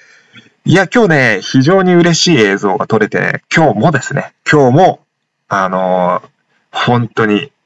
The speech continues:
嬉しい映像が撮れました。で、ご飯が、ペレットと、えー、ブロッコリー、あと小松菜茹でたやつですね。あとささみに、えー、煮干し。そこ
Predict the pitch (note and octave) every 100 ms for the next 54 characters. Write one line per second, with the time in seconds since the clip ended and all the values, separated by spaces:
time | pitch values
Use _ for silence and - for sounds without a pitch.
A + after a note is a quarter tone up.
0 | _ - A2+ G#2+ A2+ F#2+ G2 G2 F#2 F2+
1 | G2 G2+ G2+ - - F#2 - - D#3+ G#3+
2 | - C4 D#3 A2 E3 A2+ - _ _ _
3 | _ _ - F3 D3 A2 _ - - -
4 | G3 D#3 G2 G2 F#2+ F#2 F#2+ F#2+ F#2 G2
5 | B2 D3+ - - G#2+ G2 F2 D#2 - -
6 | - - D#3 E3+ F3+ F3 C#3 D#3 D#3+ -
7 | F#2 F2+ - - - B2+ C3 - A#2+ G#2+
8 | A2+ G#2+ C3 C3+ C3+ C3+ F#3+ E3+ - -
9 | _ _ _ _ _ - - G2+ G2 G2
10 | F#2+ F#2+ G#2 G#2+ - - _ _ - E3+
11 | D#3+ F#3+ F#3+ F#3+ F#3+ F#3 F#3